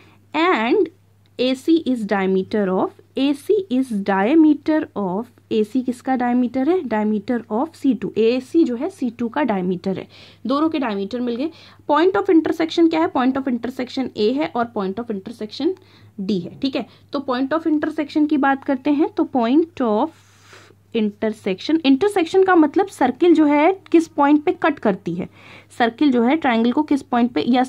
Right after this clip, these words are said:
दोनों सर्किल एक दूसरे को किस पॉइंट पे कट करेंगे, वो होता है इंटरसेक्शन पॉइंट।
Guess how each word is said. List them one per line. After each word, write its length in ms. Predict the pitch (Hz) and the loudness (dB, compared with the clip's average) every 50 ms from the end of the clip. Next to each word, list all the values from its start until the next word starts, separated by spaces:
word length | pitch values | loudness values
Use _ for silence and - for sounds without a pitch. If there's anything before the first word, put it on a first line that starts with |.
| - | 2
दोनों 240 | 226 226 214 240 262 | 2 2 4 4 4
सर्किल 340 | 302 302 262 233 - 285 285 | 2 2 0 0 2 2 2
एक 140 | 269 233 214 | 2 2 2
दूसरे 260 | 226 240 233 - 285 | 0 0 0 -2 -2
को 120 | 277 320 | 0 0
किस 220 | 320 - 277 262 - | 0 0 0 -2 0
पॉइंट 280 | - - 247 233 240 | 0 0 2 2 2
पे 160 | 247 - 381 381 | 2 0 -2 0
कट 180 | - 247 226 - | 0 -2 -2 -2
करेंगे, 340 | - 180 160 160 175 190 220 | -4 -2 -2 0 0 0 0
वो 140 | 220 240 285 | 0 2 2
होता 260 | 269 240 214 - 269 | 2 2 0 0 -2
है 160 | 269 349 359 - 254 | -2 -2 -2 0 0
इंटरसेक्शन 580 | 240 220 220 220 233 - 202 - - - 175 | 0 2 0 -2 -2 -2 -6 -6 -6 -8 -8
पॉइंट। 240 | 170 160 156 147 160 | -8 -8 -10 -10 -12